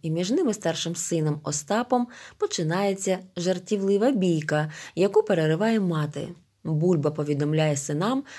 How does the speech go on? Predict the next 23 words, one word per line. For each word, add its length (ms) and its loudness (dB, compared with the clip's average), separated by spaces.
про 180 2
намір 560 2
відвести 560 -2
їх 300 0
на 180 0
Запорожжя. 800 0
Чоловік 420 6
запрошує 560 2
в 80 0
гості 520 0
військову 580 2
старшину 840 0
і 80 -2
хвалить 580 0
перед 280 -2
ним 180 0
синів. 600 0
Він 260 2
розпитує 540 0
хлопців 500 0
про 140 0
їхнє 400 2
навчання. 720 -4